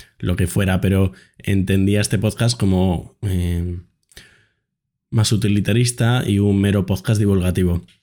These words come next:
Pero me convenció y me dio otro enfoque, me dijo que puede ser interesante porque al final son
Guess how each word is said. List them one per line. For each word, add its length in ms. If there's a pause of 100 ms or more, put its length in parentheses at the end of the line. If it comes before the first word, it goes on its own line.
(640)
Pero 340
me 160
convenció 840
y 280
me 160
dio 220
otro 220
enfoque, 560
me 120
dijo 340
que 300
puede 300
ser 160
interesante 760
porque 340
al 80
final 380
son 360